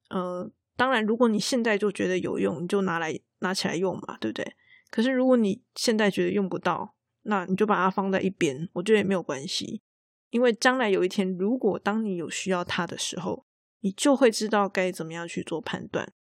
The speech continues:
好，你就会知道该怎么样去做选择。所以，嗯，我相信啦，我相信我讲的这些东西呢，对大家多多少少都会有所帮助的，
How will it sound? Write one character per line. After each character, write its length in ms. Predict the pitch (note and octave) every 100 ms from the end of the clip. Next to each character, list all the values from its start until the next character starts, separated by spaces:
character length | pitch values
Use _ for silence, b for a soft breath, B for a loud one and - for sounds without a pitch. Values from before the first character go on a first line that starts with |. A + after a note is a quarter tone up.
| _
好， 220 | - D#3
你 140 | - A3+
就 140 | -
会 140 | A3+ G#3+
知 180 | G#3 G#3+
道 160 | G3+
该 160 | G3 F#3+
怎 120 | F#3
么 60 | F3
样 100 | E3+
去 160 | F#3
做 180 | F#3 E3+
选 280 | - - - -
择。 320 | - - - _ _ _ _ _ _
所 200 | - G3+
以， 200 | F#3+ F3 -
嗯， 220 | E3+ E3+
我 100 | G3
相 180 | C#4 C#4
信 220 | D4+ A3+
啦， 300 | E3+ D#3+ -
我 60 | G3+
相 140 | B3
信 120 | C#4
我 80 | A#3+
讲 180 | G#3+ F3+
的 100 | F3+
这 80 | G#3
些 80 | G3+
东 180 | G3+
西 180 | G#3+ G3
呢， 300 | F#3 E3+ F#3 - _ _ _
对 220 | - G#3+ G3+
大 180 | G#3
家 200 | F#3+ F#3
多 180 | F#3+ G3+
多 160 | G3 G3+
少 180 | F#3 F#3
少 220 | F3+ D#3+
都 300 | - F3+ F#3+
会 180 | A3+ F#3
有 140 | F3
所 160 | F#3 -
帮 240 | - F3
助 200 | - -
的， 200 | -